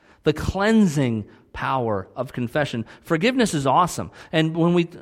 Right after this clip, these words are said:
especially, definitely be confessing your sins to God. And that forg-, forgiveness can happen. But I, I believe there's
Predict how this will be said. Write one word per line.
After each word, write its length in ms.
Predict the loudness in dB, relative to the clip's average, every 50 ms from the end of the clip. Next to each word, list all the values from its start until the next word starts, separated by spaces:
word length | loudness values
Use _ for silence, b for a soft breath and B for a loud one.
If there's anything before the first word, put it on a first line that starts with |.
| -20 -18 -12
especially, 800 | -10 -8 -6 -6 -8 -4 0 0 0 0 0 0 0 0 -2 -4
definitely 540 | -8 -12 -2 0 0 2 2 0 -2 -2
be 100 | -2 -2
confessing 480 | -4 -4 -4 -4 -2 -4 -4 -4 -4 -6
your 80 | -6 -6
sins 260 | -6 -6 -6 -6 -6
to 80 | -6
God. 320 | -6 -6 -6 -6 -8 -12 -18 b b b b b b b b -4
And 100 | -4 -2
that 100 | -2 -2
forg-, 360 | -4 -6 -6 -6 -8 -10 -8
forgiveness 500 | -6 -4 -2 0 0 0 0 -2 -4 -6
can 140 | -6 -8 -8
happen. 340 | -6 -6 -6 -6 -8 -6 -6
But 180 | -4 -4 -4
I, 500 | -6 -8 -10 -12 -12 -12 -10 -10 -8 -6
I 40 | -4
believe 500 | -2 0 2 2 2 2 2 0 0 0
there's 280 | 0 0 0 -2 -2